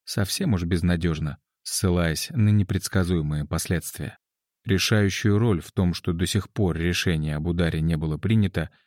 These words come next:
сыграло то, что вторжение удавалось сдерживать. Кроме того, потенциальная площадь поражения была слишком большой. Одним зарядом дело бы точно не ограничилось, а такой объём уже был чреват серьёзными последствиями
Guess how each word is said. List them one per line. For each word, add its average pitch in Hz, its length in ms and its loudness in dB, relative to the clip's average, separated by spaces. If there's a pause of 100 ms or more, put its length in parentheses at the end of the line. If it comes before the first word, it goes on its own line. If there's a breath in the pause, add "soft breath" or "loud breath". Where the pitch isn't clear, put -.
(140 soft breath)
сыграло 113 480 2
то, 131 180 -2
что - 220 -2
вторжение 110 840 2
удавалось 80 540 0
сдерживать. 78 580 -4 (240)
Кроме 131 300 0
того, 123 260 0
потенциальная 107 760 2
площадь 95 480 -2
поражения 92 680 2 (260 soft breath)
была 85 280 4
слишком 78 500 -2
большой. 78 500 -2 (440)
Одним 92 420 2
зарядом 101 560 2 (240 soft breath)
дело 117 280 -2
бы 95 120 0
точно 95 420 0
не 80 140 0
ограничилось, 78 760 -2 (260)
а 87 100 -6
такой 82 400 -2
объём 98 380 2 (260 soft breath)
уже 95 220 0
был 95 180 -2
чреват 90 480 0
серьёзными 85 640 2
последствиями 76 880 -2